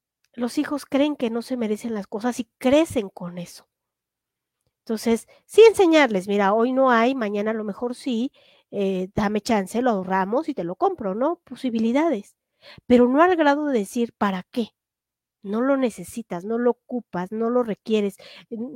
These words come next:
más no te lo has ganado". Cuando nosotros como papás decimos esas palabras, no tienen idea lo que te marca para toda la vida.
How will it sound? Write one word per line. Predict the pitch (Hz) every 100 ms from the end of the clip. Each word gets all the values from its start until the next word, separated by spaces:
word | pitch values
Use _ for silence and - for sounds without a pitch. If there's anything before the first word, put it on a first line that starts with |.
| 277
más | 294 311
no | 320
te | 311
lo | 277
has | 277
ganado". | 247 220 220 185 - _ _ - _
Cuando | - 240 247
nosotros | 233 285 311
como | 285 233
papás | 208 220 226
decimos | 233 240 233 226
esas | 214 220
palabras, | - 180 180 214 285 - - - -
no | 240 247
tienen | 285 294 240
idea | 202 240
lo | 269 254
que | -
te | 202
marca | 202 214 240
para | 220 190
toda | 202 208
la | 190
vida. | 208 254 220